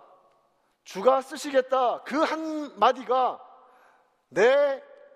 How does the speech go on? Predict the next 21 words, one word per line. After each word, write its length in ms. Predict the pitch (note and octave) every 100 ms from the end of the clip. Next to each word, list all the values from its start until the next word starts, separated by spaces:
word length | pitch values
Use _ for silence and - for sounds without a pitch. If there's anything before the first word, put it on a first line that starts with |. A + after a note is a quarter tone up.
| _ _ _
순종의 1080 | - - C#4+ D4 C#4 C4 G#3 A3 G3+ C3 E3+
이유가 400 | G3 C4+ D4+ C#4 A#3
되는 200 | A3 G3+
것이, 560 | E3+ F#3 F3 C3 G2+ _ _ _ _ _ _ _ _
그것이 320 | F3+ G3+ A3+
신앙입니다. 760 | G3 G#3+ F#3+ C#3 A2 G2+ E2+ _ _ _ _ _ _ _ _ _ _ _ _ _ _ _ _ _ _ _ -
주가 220 | E3 F#3+
쓰시려 360 | G3+ G3 G3
할 160 | F3+ F3
때 240 | F3+ E3 C3
뭐라고 300 | D#3 F3+ F3+
말했습니까? 640 | E3 F3+ E3 D3+ E3 F#3+ - - _
"The 140 | D3
Lord 460 | C#3 F3+ A3 A3+ - - - _ _
needs 360 | C#3 D#3 F3 C3+
it." 240 | G#2 - _ _ _ _ _ _ _ _ _ _ _ _
주님이 320 | - C3+ C#3+
필요하시단다. 720 | - F3+ F#3 F#3 D#3+ C3 A2+ - _ _ _ _ _ _ _ _ _
주님의 400 | - D3+ E3 E3
니드가 400 | C3+ D#3+ F3 F3+ D3
있으시단다. 600 | E3+ - - B2+ G#2+